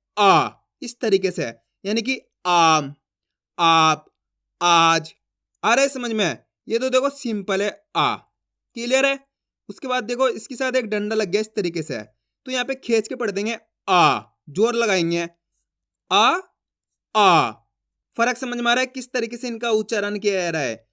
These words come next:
दोस्तों, आपको अच्छे से समझ लेना है, क्योंकि आगे जाके आपको मात्रा में दिक्कत नहीं आएगी।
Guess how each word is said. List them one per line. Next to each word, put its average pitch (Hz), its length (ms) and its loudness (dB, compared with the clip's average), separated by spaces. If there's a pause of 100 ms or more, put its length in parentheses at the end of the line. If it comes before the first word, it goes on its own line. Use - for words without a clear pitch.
(160)
दोस्तों, 233 400 2
आपको 254 200 -4
अच्छे 240 240 -4
से 240 60 0
समझ 220 260 -6
लेना 170 220 -2
है, 175 160 0 (420)
क्योंकि 240 200 -6
आगे 240 240 4
जाके 240 240 0
आपको 240 260 -4
मात्रा 214 380 -4
में 240 120 -6
दिक्कत 226 320 -6
नहीं 208 120 -4
आएगी। 151 420 -2